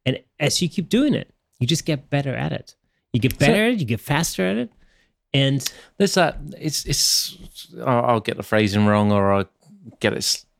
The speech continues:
Speaker 2: slightly wrong, but there's something out
Speaker 1: Hmm.
Speaker 2: there that says, if you spend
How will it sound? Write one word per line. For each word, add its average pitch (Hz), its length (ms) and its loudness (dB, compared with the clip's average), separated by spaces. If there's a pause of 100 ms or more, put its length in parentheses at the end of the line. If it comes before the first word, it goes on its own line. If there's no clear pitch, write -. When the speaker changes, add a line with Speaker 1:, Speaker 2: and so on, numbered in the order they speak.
(160)
Speaker 2:
slightly - 300 0
wrong, 104 180 4
but 101 80 2
there's 135 140 2
something 151 300 4
out 107 120 4
Speaker 1:
Hmm. 104 60 2
Speaker 2:
there 104 240 4
that 107 60 -4
says, 104 500 0 (560)
if 147 220 -2
you 139 160 2
spend 113 800 2